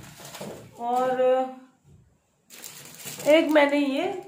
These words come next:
painting ली थी जो मुझे अच्छी लगी थी, हॉल में, अ, लगाने के लिए ली थी मैंने ये। तो ये देखिए,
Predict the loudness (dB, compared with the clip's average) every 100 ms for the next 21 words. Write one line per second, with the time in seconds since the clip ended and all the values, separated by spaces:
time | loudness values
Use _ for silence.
0 | -20 _ -8 -6 -4 -6 -8 -8 -6 -4
1 | -4 -6 -16 -20 -20 -20 -20 -20 _ _
2 | -20 -20 -20 -20 -20 -20 -20 _ _ _
3 | -20 -14 -10 -6 -4 -6 -8 -10 -8 -6
4 | -8 -10 -14 -18 _ -20 -20 _ -20 _
5 | -10 -2 -2 -2 -4 -6 -6 -8 -14 _
6 | _ -14 -12 -8 -6 -6 -8 -10 -10 -10
7 | -12 -14 -12 -10 -8 -8 -8 -8 -12 _
8 | _ _ _ _ _ _ _ _ _ _
9 | -16 -10 -8 -4 -6 -6 -6 -6